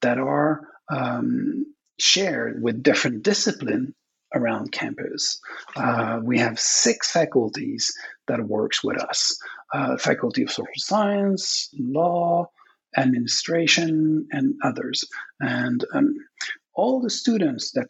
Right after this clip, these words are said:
comes to do our master and P H D program, they have to follow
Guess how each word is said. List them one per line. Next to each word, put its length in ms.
comes 480
to 100
do 220
our 180
master 540
and 240
P 200
H 160
D 100
program, 580
they 480
have 460
to 80
follow 840